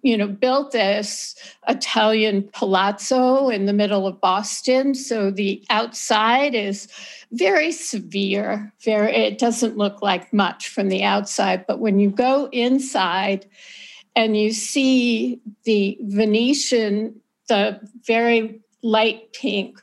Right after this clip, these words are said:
Venetian walls and the nasturtiums falling down from the top of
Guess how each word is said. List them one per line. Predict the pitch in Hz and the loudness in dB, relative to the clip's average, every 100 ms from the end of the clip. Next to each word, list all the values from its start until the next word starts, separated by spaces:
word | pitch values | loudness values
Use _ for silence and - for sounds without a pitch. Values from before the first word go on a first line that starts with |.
| _ - | _ -2
Venetian | 202 202 214 208 214 196 | 0 0 -2 -2 -2 0
walls | 185 196 196 196 196 202 202 220 | 2 2 2 2 0 0 -2 0
and | 196 | 0
the | 196 202 - - - | 0 -2 -6 -18 0
nasturtiums | 247 247 - - 240 240 240 - 208 196 202 208 220 - - - - _ | 0 0 -4 -2 0 2 0 0 0 2 0 0 -2 -10 -16 -20 -20 _
falling | - 226 220 220 220 214 | -2 2 2 0 -2 0
down | 202 202 202 202 208 | 2 2 2 2 0
from | 208 - 202 190 | -2 0 2 4
the | 185 180 202 - - - _ - | 4 2 0 -6 -20 -20 _ -6
top | - - 247 233 - - 247 | 0 2 2 0 -8 -6 -4
of | 208 185 | -4 -8